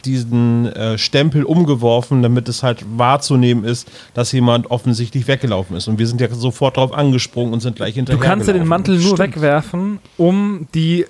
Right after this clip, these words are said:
Speaker 2: also den Mantel wegzuwerfen oder die Mütze wegzuwerfen und dann beschreiben ihn alle mit Mantel und Mütze, ist doch nur ein Beweis dafür, dass er da ist. Also ist so ein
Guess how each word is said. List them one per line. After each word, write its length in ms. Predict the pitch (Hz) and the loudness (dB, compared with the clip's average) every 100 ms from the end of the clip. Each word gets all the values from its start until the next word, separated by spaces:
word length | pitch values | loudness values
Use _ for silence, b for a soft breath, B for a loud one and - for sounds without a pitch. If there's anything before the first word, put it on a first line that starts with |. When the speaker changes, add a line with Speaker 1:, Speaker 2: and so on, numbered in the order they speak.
| 147 | -2
Speaker 2:
also 140 | 156 156 | 0 2
den 140 | 156 | 4
Mantel 280 | 165 220 202 | 2 2 0
wegzuwerfen 480 | 190 - 131 131 143 | 0 0 0 0 -2
oder 80 | |
die 80 | 139 | -2
Mütze 360 | 147 208 - 180 | 0 0 0 0
wegzuwerfen 640 | 170 - 127 123 120 - | 0 -2 -4 -2 -4 -6
und 160 | 135 143 | -8 0
dann 160 | 170 190 | 0 0
beschreiben 520 | - - 170 185 185 | -2 2 2 2 0
ihn 160 | 165 | -2
alle 300 | 156 151 190 | -2 0 2
mit 220 | 185 165 151 | 0 -2 0
Mantel 320 | 165 185 170 | 0 0 -4
und 120 | 156 | -2
Mütze, 380 | 156 165 - 135 | 0 0 -2 -8
ist 240 | 127 143 | -6 -4
doch 120 | 151 117 | -4 -4
nur 280 | 143 190 | 0 2
ein 140 | 202 160 | 2 -2
Beweis 720 | 131 110 123 143 226 277 - _ - | -4 -2 0 2 0 -4 -14 _ -2
dafür, 720 | 143 156 190 - 220 220 220 - - | 2 2 0 -2 0 2 0 -4 -2
dass 220 | 165 - | -2 0
er 100 | 160 | -2
da 300 | - 156 165 | 0 2 2
ist. 240 | 98 101 | -2 -6
Also 200 | - 151 | 0 2
ist 100 | 165 | 2
so 40 | |
ein 60 | 175 | 0